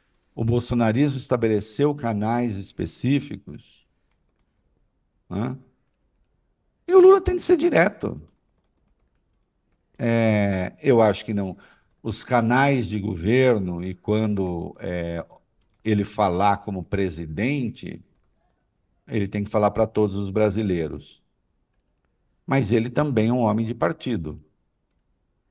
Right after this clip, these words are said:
O P T tem seus canais. Ele pode se manifestar nas redes do P T e isso vai a-,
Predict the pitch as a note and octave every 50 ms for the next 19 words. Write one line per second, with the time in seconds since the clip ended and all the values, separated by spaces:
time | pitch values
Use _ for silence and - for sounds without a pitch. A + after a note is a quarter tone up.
0 | _ _ _ _ _ _ _ _ _ _ _ _ _ _ _ _ - - A2 -
1 | - B2+ A2 - - - G#2+ A2 A2 B2 C#3 B2+ - D3+ D3 C#3+ - - D#3+ E3
2 | D3 A2+ G#2+ G#2 G2 F2+ D2+ - - - - - - _ _ _ _ _ _ _
3 | _ _ _ _ _ _ _ _ - A#2 A#2+ A#2 A#2+ A#2+ A#2 A#2+ A2+ A#2 B2+ C#3
4 | C3+ A#2 - - D3 B2+ A#2+ A2+ A2+ A2 - G#2+ G2+ - - A2 G#2+ G#2+ G#2+ G#2
5 | G2 - - G#2 G#2 G2+ F#2 F2+ F2 G2+ - - G2+ F#2 - - G2+ G#2+ B2+ D#3
6 | F#3 G3 - - C#3+ B2+ A#2+ A2+ A#2+ B2+ - - - D#3 D3+ D3+ - D3+ _ _
7 | - A#2 G2+ G2+ A#2 A#2 B2 C3 C3+ B2+